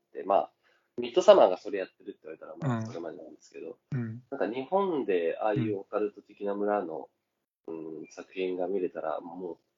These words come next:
Speaker 1: う怖いんじゃないかなと思って、
Speaker 2: うん。
Speaker 1: 僕はそれをちょっと期待してます。
Speaker 2: あの、村シリーズで一番最初のやつって何でしたっけ？
Speaker 1: うんと、あの、
Speaker 2: うん。
Speaker 1: 犬鳴トンネル。
Speaker 2: あ、そうそうそう。これ、
Speaker 1: あ、
Speaker 2: 犬鳴、犬鳴村かな？
Speaker 1: はい。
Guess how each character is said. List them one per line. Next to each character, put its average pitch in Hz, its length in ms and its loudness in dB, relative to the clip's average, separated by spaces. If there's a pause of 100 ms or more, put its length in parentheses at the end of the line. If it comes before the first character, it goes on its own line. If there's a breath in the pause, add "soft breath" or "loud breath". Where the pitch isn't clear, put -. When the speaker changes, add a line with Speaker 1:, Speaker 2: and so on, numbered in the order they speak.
(140)
Speaker 1:
う - 80 -20
怖 113 160 6
い 85 80 0
ん - 20 -4
じ 80 60 -10
ゃ 78 60 -8
な 80 80 -6
い 71 60 -12
か 80 100 -16
な 80 60 -12 (140)
と - 60 -18
思 82 120 -8
っ - 20 -2 (200)
て、 78 60 -10
Speaker 2:
う - 60 -10
ん。 - 20 -12
Speaker 1:
僕 90 180 -8
は 92 120 0
そ 87 160 -8
れ 85 60 -6
を 82 40 -6
ち - 80 -12
ょ 73 80 -12
っ - 20 -20
と - 80 -20
期 - 160 -20
待 - 160 -20
し - 60 -18
て - 80 -20
ま - 140 -20
す。 - 180 -20 (240)
Speaker 2:
あ 151 100 -4
の、 139 140 4
村 175 320 10
シ - 160 8
リ 294 140 12
ー - 40 10
ズ 185 80 2
で 147 60 10
一 139 180 6
番 214 200 10
最 214 140 8
初 214 120 6
の 208 160 8
や 214 100 6
つ - 60 -2
っ - 40 -16
て - 80 4
何 127 100 6
で 120 60 4
し - 60 0
た 147 60 -2
っ - 100 -12
け？ - 300 -6 (1040)
Speaker 1:
う 131 60 -2
ん 127 100 -4
と、 123 160 6
あ 113 140 6
の、 117 80 8
Speaker 2:
う - 20 6
ん。 - 20 6
Speaker 1:
犬 131 140 8
鳴 165 180 8 (140)
ト 180 120 2
ン 175 180 2
ネ 113 100 4
ル。 170 240 2
Speaker 2:
あ、 143 180 10
そ 165 120 4
う 139 40 8
そ 135 100 6
う - 20 0
そ 135 100 4
う。 120 60 6
こ - 100 -4
れ、 135 140 -2
Speaker 1:
あ、 - 140 -4
Speaker 2:
犬 131 120 6
鳴、 165 220 6
犬 165 220 6
鳴 175 200 6
村 170 160 6
か 160 140 4
な？ 185 80 6
Speaker 1:
は - 80 -2
い。 - 80 -14